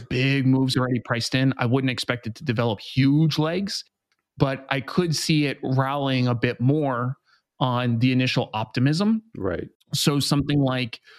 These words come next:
Speaker 1: uh, deeper in the money, long calls, shorter duration is something that I would consider if I wanted to wait until the news was released. Some of the volatility is contracted out. There's a clear defined price movement going on.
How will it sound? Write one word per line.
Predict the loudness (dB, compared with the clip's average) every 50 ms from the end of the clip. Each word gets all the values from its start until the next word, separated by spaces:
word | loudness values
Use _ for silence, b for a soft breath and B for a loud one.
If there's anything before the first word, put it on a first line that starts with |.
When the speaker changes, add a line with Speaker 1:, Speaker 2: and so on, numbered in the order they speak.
| B B B _ _ _ _ _ -6
Speaker 1:
uh, | -2 0 0 0
deeper | 0 -2 -2 2 2 2 2 2 0 -2 -2 -2 -4 -2
in | 0 2 2
the | 4
money, | 2 2 2 2 2 2
long | 2 2 2 2 2 0 0
calls, | -2 -2 -2 -2 0 -2 -2 -2
shorter | -4 -4 -4 0 0 2 2 2 0 0
duration | 0 0 0 0 0 0 0 0 2 2 2 2 2 0 -2 -2
is | -2 0 0
something | 0 -2 -2 0 0 0
that | 0 0
I | -2 -2
would | -2 -4 -4
consider | -4 -4 -4 -4 -2 -2 -2 -2 -2 -2 -2 -4 -6 -6 -4 -2
if | -2 -2 -4 -8 -12 -10 -4 -2
I | -2
wanted | 0 0 0 0 0 -2 -4
to | -2 -2 -2 0 0
wait | 0 0 0 0 -4 -6 -6 -8 -10 -10 B B B B B B B B B B -10
until | -4 -4 -2 -2 0 0 0 0 0 0 0 -2 -2
the | 0 2 4
news | 4 4 4 2 0
was | 0 0 0 -2 -2 -6 -8 _ -2
released. | 0 2 2 2 2 0 -2 -4 -6 -6
Some | -2 2 2 2
of | 2 2
the | 0
volatility | 0 -2 -2 -2 -4 0 0 0 2 2 2
is | 0 0
contracted | 0 -2 -2 0 0 -2 -4 -2 -4 -2 -2
out. | -2 -2 -4 -6 -8 -12 B B B B _
There's | -2 -2 0 0
a | -2
clear | -4 0 0 0 2 2
defined | 0 0 0 0 0 0 0 -2 -4 -4
price | -4 -4 -2 -2 -2 0 2
movement | 2 2 2 0 0
going | 0 -2 0 0 0
on. | 0 0 0 0 0 -2